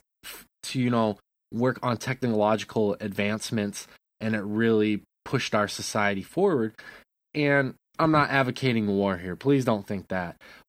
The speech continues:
But what I am saying is, like, in terms of, like, creativity, with consoles, you know, that really pushed that create-, the creative boundaries because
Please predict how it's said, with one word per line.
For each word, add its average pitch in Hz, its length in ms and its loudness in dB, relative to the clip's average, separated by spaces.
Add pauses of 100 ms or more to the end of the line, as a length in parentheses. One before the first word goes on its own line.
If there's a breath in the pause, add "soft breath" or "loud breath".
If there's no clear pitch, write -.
But 127 120 2
what 147 160 6
I 147 140 6
am 156 180 4
saying 120 400 2
is, 117 240 -2
like, 117 160 -2
in 120 120 -2
terms 127 380 -2
of, 123 220 2
like, 120 320 2 (220)
creativity, 135 880 4 (680)
with - 360 -2
consoles, 117 680 2
you 117 80 2
know, 117 100 2
that 127 180 2
really 127 320 4
pushed 135 300 -2
that 120 160 0
create-, 120 380 -2
the 113 380 0
creative 117 380 -2
boundaries 107 580 0
because 107 540 -2